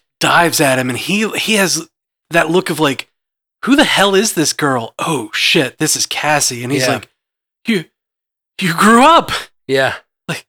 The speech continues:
Speaker 1: uh, like, and it's that realization that, like, she grew up without him.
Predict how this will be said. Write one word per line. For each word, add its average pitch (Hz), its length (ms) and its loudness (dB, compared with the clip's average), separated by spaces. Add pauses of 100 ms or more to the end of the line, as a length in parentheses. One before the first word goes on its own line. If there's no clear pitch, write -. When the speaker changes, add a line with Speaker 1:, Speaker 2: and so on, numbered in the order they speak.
(580)
Speaker 1:
uh, 220 320 0 (140)
like, 233 280 0 (460)
and 220 160 2
it's 220 140 -2
that 214 180 2
realization 208 640 2
that, 190 120 2
like, 165 200 -2
she - 340 2
grew 185 300 0
up 185 180 0
without 147 480 0
him. 120 400 -6